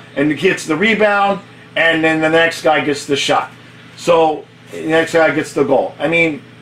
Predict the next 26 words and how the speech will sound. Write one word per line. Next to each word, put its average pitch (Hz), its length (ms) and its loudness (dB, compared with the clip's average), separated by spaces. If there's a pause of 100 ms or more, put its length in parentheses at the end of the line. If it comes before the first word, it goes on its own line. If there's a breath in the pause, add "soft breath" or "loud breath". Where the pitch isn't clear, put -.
(160)
at 151 160 -2
this 208 200 2
point, 156 260 0
it's 135 140 -4
not 135 180 0
Bob's 123 300 0
fault. 117 180 0
I 113 60 0
mean, 127 80 0
it's 127 100 -6
a 131 40 -2
beautiful 139 380 -2
shot. 135 240 0
He's 139 180 -2
laying 131 260 0
down. 123 160 -2
He 127 100 -4
can't 123 280 -6
see 135 220 -2
anything. 123 300 -2
Oh, 247 360 2
it 208 60 0
went 214 140 -2
through 202 160 2
his 147 120 -2
glove. 156 400 0